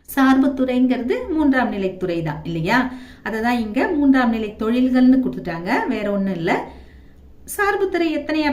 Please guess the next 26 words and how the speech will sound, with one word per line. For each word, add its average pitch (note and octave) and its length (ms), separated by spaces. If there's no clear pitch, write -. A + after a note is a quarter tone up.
பிரியுது? C4+ 360
இரண்டு D#4 260
வகைகளாக C4 540
பிரிக்கப்படுகிறது G#3+ 680
அப்படின்னு A3 320
நம்ம G3 240
படிச்சோம் E3+ 440
இல்லையா, G#3+ 280
அதே F#3+ 240
தான் G#4 160
இங்கே G#3+ 180
எழுதணும். D3+ 360
எப்படி A#3 240
எழுதணும்? B3+ 420
மூன்றாம் F#4+ 400
நிலை G3 180
தொழில்கள் E3+ 480
நான்காம் G4 440
நிலை C#4 160
பொருளாதார G3 500
செயல்பாடு E3+ 600
மற்றும் G#3 380
ஐந்தாம் E4+ 400
நிலை G#3+ 160
பொருளாதார F#3+ 560
செயல்பாடாக F3 840